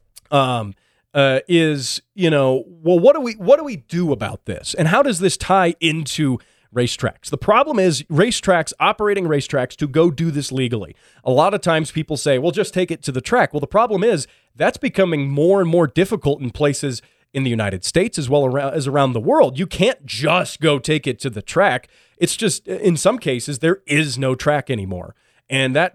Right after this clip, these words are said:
has come because of a lot of different factors.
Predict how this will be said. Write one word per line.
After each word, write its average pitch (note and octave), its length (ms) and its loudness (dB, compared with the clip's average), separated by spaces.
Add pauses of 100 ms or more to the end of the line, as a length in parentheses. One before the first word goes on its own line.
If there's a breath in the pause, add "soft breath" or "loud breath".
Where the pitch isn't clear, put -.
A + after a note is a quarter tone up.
(140)
has E3 140 0
come E3+ 220 0
because D3 360 -2
of C3+ 160 -4
a C#3+ 40 0
lot C3 340 2
of C3 120 -2
different C3 340 -6
factors. B2 640 -6